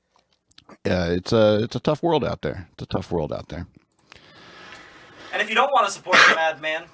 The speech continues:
Speaker 1: Yeah,
Speaker 2: you
Speaker 1: support
Speaker 2: can support F X B G Public Radio.
Speaker 1: Yes.
Speaker 2: We'll take care of him.
Speaker 1: Yeah, <laughs> F X B G Public Radio will take care of me.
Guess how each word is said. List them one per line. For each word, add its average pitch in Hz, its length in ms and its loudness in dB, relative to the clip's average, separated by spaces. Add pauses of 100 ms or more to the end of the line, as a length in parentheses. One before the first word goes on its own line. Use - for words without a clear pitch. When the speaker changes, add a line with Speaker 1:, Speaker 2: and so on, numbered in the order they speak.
(220)
Speaker 1:
Yeah, 151 120 2
Speaker 2:
you 123 60 2
Speaker 1:
support - 260 -2
Speaker 2:
can 214 80 -6
support 226 320 -2
F 214 100 -2
X 208 140 -4
B 208 100 -12
G 185 120 -12
Public 180 280 -4
Radio. 160 400 -8
Speaker 1:
Yes. - 280 2
Speaker 2:
We'll 302 160 0
take - 260 -10
care 110 240 -8
of 107 100 -18
him. 110 120 -20 (100)
Speaker 1:
Yeah, 131 260 0 (320)
<laughs> 208 80 2 (260)
F 180 160 2
X 151 140 -2
B 151 120 2
G 131 80 -6
Public 117 240 0
Radio 107 200 2
will 95 80 -4
take 95 220 -6
care 101 180 0
of 95 80 0
me. 95 140 -4